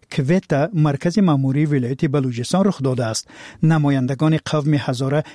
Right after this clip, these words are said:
که پیروان اهل تشیع هستند، روز یکشنبه به نشان اعتراض راهها را در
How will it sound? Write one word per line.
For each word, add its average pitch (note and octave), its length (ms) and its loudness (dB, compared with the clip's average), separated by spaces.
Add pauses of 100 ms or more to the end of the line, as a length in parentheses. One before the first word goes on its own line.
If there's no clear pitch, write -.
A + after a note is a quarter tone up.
که F#3+ 100 0
پیروان F#3 500 2
اهل D#3+ 420 -2
تشیع C3 520 -2
هستند، D3 360 0 (220)
روز G3 200 2
یکشنبه D#3+ 540 0
به C#3 140 -2
نشان D3 400 0 (240)
اعتراض E3 460 0
راهها C#3+ 360 0
را D3 120 2
در C3+ 240 -2